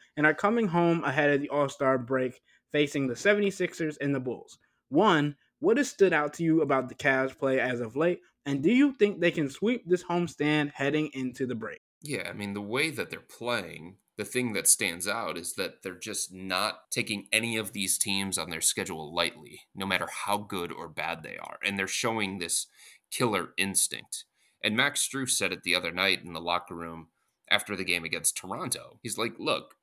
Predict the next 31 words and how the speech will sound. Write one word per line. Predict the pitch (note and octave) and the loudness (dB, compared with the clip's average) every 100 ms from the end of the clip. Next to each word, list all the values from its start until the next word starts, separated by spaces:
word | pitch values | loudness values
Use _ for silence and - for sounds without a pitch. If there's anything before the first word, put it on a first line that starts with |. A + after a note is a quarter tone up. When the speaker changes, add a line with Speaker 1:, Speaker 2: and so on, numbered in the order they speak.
| _ | _
Speaker 2:
it's | - | -6
close | - D3+ D3 - | -4 0 0 0
to | A2 | -2
the | E2 | -8
All-Star | C#2 - - - | -4 -2 -2 -6
break. | - A#1+ B1+ - _ _ | -14 -16 -16 -18 _ _
Everybody's | C#3 C#3 A2+ F2 C2 B1 | -2 -2 -6 -6 -8 -2
tired. | - - B1+ C#2 - _ - | -2 -2 -12 -14 -16 _ -2
Everybody's | C3 B2+ G2+ D#2+ D2+ | 0 0 -2 -4 -8
beat | - C#2+ C2+ | -10 -14 -14
up. | C#2 - _ _ | -16 -18 _ _
Everybody | B2+ B2+ A2+ G#2+ | -2 0 -2 -4
just | F#2 F#2+ - | -4 -8 -8
wants | F#2+ F#2 F#2 - | -8 -4 -2 -2
to | E2+ | -4
get | E2+ E2+ - | -6 -6 -8
to | |
the | D#2+ C#2+ | -10 -16
All-Star | - - - D#2 | -8 -4 -4 -6
break. | D2+ D2 G#1 - _ _ _ _ _ | -10 -16 -16 -18 _ _ _ _ _
We | B2 F3+ | -6 -6
could | - - D#3 G#2+ | -6 -2 -2 -2
be | A#2 A2+ | -4 -4
lackadaisical. | G2 F2+ G2+ G#2+ E2 D#2 D2 - _ - _ _ - | -2 -2 -2 -6 -12 -12 -12 -12 _ -20 _ _ -2
We | B2 C3 C3 | -2 -2 -6
could | - D#3+ C#3 G#2 - | -4 0 0 0 -8
play | A2 G#2+ | -2 -2
down | G2 F#2+ F#2+ F#2+ | 0 -2 -2 -4
to | F#2 | -4
our | F#2+ F2+ | -2 -2
competition, | E2+ F#2 E2 E2 F2+ - - F2 | -4 -8 -8 -8 -8 -6 -10 -12